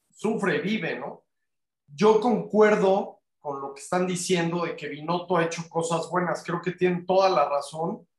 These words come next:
y, y no siento que sea alguien que hay que cortarle la cabeza. Yo más que nada siento que, que no puede con tanto. O sea, creo que él es muy bueno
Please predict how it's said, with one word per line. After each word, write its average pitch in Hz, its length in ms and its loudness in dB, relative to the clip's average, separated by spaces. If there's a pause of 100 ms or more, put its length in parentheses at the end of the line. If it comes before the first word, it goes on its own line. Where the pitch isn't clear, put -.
(580)
y, 165 380 -6
y 165 80 0
no 180 300 4
siento 190 560 -2
que 151 100 -8
sea 180 200 -2
alguien 180 280 -2
que 151 100 -2
hay 151 240 2
que 180 200 -4
cortarle 165 400 -6
la 147 160 -4
cabeza. 170 480 -2
Yo 196 100 4
más 226 420 -2
que 208 160 -2
nada 175 340 0
siento 175 640 -6
que, 151 220 -8
que 156 180 -8
no 202 320 2
puede 202 380 0
con 147 280 -8
tanto. 180 420 0
O - 720 -20
sea, 165 160 0
creo 196 220 2
que 214 100 0
él 202 100 0
es 180 100 0
muy 208 260 2
bueno 196 560 0